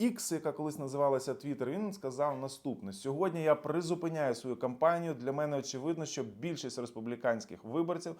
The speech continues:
на праймеріс хочуть дати Дональду Трампу ще один шанс". Е, Де Сантіс сказав, що в нього є розбіжності в поглядах із Трампом, але вважає Трампа кращим за Джо Байдена.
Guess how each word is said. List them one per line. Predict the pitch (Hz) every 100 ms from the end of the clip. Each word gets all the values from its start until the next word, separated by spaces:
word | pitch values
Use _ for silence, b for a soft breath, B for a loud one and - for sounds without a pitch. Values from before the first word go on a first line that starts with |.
| B B B
на | 117 160
праймеріс | 160 151 160 165 165 151 -
хочуть | 143 143 139 110
дати | 127 131 120
Дональду | 113 131 120 107 101
Трампу | 101 147 160 139
ще | - - 143
один | 127 110 131 120
шанс". | - 127 87 82 - _ _ _ _ _ _ _ - B B B -
Е, | 127 139 135 127 110
Де | 104 160
Сантіс | 190 160 123 117
сказав, | - 117 117
що | 104 113
в |
нього | 117 113
є | 117 107
розбіжності | 151 135 127 156 123 120 113 -
в | 110
поглядах | 127 120 104 104 -
із | 110
Трампом, | 160 202 233 180 135
але | 120 139 196 196
вважає | 143 123 131 143 120
Трампа | 120 135 -
кращим | 113 - 120 127 - 117
за | 95 110
Джо | 95 98 120 117 B B B
Байдена. | 95 139 143 104 95 90 82